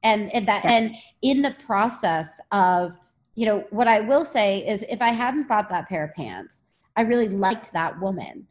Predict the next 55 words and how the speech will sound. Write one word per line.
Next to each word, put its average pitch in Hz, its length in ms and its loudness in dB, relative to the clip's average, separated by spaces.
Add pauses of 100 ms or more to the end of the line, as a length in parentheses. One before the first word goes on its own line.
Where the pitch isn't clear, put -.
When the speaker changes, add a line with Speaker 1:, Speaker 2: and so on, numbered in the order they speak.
(280)
Speaker 1:
And 233 120 2
so 240 200 2
I 233 180 4
would 247 180 -6
totally 262 440 -2
go 208 180 2
back 196 320 0
to 226 80 -10
that 175 300 2
store 180 600 -2
when 214 240 2
she 247 260 -6
was 196 280 -2
there 156 500 -4 (240)
and 233 140 8
Speaker 2:
Mm-hmm. 190 160 6
Speaker 1:
ask 170 220 -2 (100)
for 202 80 -4
her 196 160 -2
to 190 80 -4
help 180 300 -2
me 208 100 -4
go 196 180 -2
through 214 200 -6
something 190 360 -8
else 202 460 -4 (240)
because 262 500 0
she 240 140 -10
took 226 220 -10
the 202 80 -10
time 190 300 -2
and 190 80 -4
energy 170 340 -6
to 175 60 -10
go 175 180 -4
through 180 300 -4
that 160 260 -2
with 165 160 -10
me 160 260 -6
the - 80 -12
first - 340 -8
time. - 300 -18 (380)
And 226 120 4
it's 226 60 4 (160)
Speaker 2:
Yeah. 226 60 -6
Speaker 1:
the - 120 -8
same 214 260 -6
thing 190 560 -4
that 180 340 0
people 196 180 -8
need 185 200 -4
to 170 80 -6
remember 170 600 -2
is, 165 320 -6 (380)
um, 175 340 2